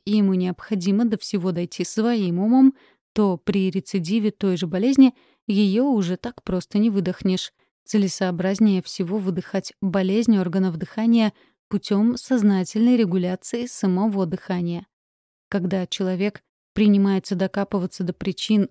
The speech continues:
заболевания своих дыхательных органов, из диафрагмы начинает автоматически высвобождаться энергия несправедливости. И если он задаётся вопросом, чему же хочет научить его болезнь, то болезнь перестаёт быть несправедливостью.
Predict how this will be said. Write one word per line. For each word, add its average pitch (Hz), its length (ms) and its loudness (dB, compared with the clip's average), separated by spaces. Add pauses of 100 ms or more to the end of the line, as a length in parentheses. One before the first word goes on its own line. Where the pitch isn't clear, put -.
заболевания 185 720 -2
своих 180 340 -4
дыхательных 190 640 -4
органов, 233 420 2 (360)
из 226 100 0
диафрагмы 202 640 0
начинает 185 440 -2
автоматически 196 840 -4
высвобождаться 185 920 -4
энергия 190 420 0
несправедливости. 190 1040 -2 (440)
И 214 60 0
если 233 320 2
он 208 140 4
задаётся 185 500 -2
вопросом, 202 560 0 (340)
чему 226 340 4
же 175 100 -4
хочет - 400 -8
научить 190 420 -4
его 185 200 -2
болезнь, 196 560 2 (340)
то 247 80 -2
болезнь 196 400 0
перестаёт 196 720 -4
быть 175 440 -4
несправедливостью. 190 1120 -2